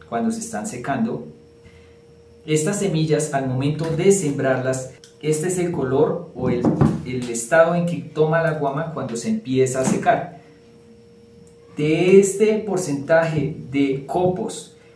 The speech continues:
que ustedes lleguen a observar acá, casi el noventa por ciento de estas semillas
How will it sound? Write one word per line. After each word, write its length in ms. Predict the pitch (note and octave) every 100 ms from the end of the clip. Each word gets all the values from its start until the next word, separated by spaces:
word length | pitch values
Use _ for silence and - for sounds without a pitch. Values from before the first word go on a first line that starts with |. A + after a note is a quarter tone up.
| -
que 100 | C#3+
ustedes 640 | C3+ D3 D3 D#3 E3+ -
lleguen 320 | C3+ D3+ D#3+ D#3+
a 20 |
observar 400 | - A#2+ B2 C3+
acá, 440 | D3 D#3+ E3 -
casi 320 | - C3+ D3+ D#3
el 100 | D3+
noventa 560 | C#3+ D3+ - A3 A3+
por 160 | E3+ -
ciento 600 | - D#3 F3 E3+ - - - - -
de 320 | B2+ C3 C#3 F3
estas 320 | - A#3 A3+
semillas 640 | D3+ D#3 E3+ - - -